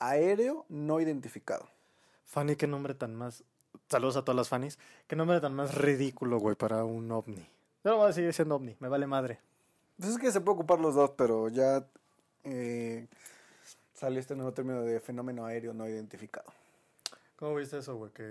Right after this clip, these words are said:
Speaker 2: iban a decir que, que si yo ganaba, creo que era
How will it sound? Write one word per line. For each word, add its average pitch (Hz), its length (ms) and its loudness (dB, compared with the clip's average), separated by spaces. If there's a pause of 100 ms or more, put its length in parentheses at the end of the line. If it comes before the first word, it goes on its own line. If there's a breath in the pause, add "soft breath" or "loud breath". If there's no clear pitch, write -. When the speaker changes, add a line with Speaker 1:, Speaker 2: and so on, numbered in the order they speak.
(120)
Speaker 2:
iban 117 220 -8
a 104 60 -10
decir 104 280 -16
que, 107 140 -18 (720 soft breath)
que 117 100 -12
si 117 140 -10
yo 123 120 -2
ganaba, 127 320 -4
creo 135 160 -12 (160)
que 151 40 -2
era 156 120 0